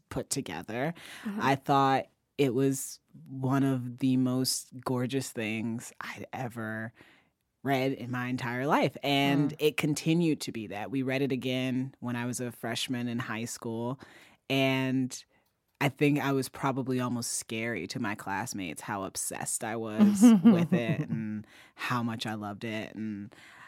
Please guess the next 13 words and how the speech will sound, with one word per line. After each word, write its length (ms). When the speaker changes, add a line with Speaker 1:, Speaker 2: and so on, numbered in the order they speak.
Speaker 1:
I, 240
I 160
just, 380
like, 320
I, 400
I 160
never 340
wanted 400
to 440
write 480
like 560
Shakespeare, 960
but 240